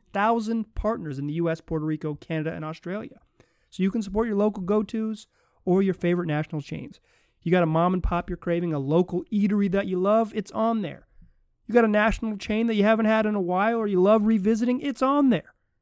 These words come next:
Hit up DoorDash and do it now because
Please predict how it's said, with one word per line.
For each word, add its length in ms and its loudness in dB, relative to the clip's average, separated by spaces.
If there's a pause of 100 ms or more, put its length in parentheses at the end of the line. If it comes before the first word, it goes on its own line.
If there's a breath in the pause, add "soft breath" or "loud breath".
(1300)
Hit 160 2
up 160 4
DoorDash 640 0 (1120)
and 140 -2
do 140 6
it 60 2
now 220 2
because 480 -2